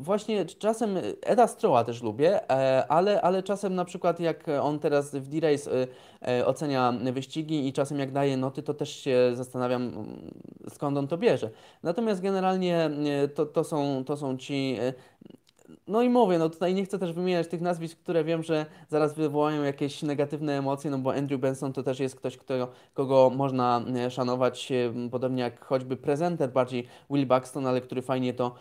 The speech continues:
e, mówi. David Croft to też już bardziej prezenter, ale, ale też, e, dość, e, ciekawie.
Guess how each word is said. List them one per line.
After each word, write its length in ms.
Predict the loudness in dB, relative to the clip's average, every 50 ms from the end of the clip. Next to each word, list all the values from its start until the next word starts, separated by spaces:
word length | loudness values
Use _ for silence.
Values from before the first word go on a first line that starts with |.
| -18 -20 -8
e, 140 | -4 -2 0
mówi. 260 | 0 0 0 0 0
David 360 | 0 0 0 0 -2 -6 -8 0 2
Croft 300 | 2 2 2 0 -4 -6
to 100 | -6 -2
też 240 | 0 -2 -2 0
już 120 | -2 -4 0
bardziej 320 | 0 0 0 0 -4 -6
prezenter, 500 | -4 -4 -4 -2 -2 -2 -2 -2 0 2
ale, 340 | 2 2 2 2 2 2 2
ale 320 | 2 2 2 0 0 -2
też, 360 | -2 -2 -2 -4 -4 -6 -6 -4
e, 100 | -4 -2
dość, 380 | -4 -6 -6 -10 -14 -8 -6
e, 140 | -4 -4 -4
ciekawie. 360 | -4 -6 -4 -4 -2 -2 -4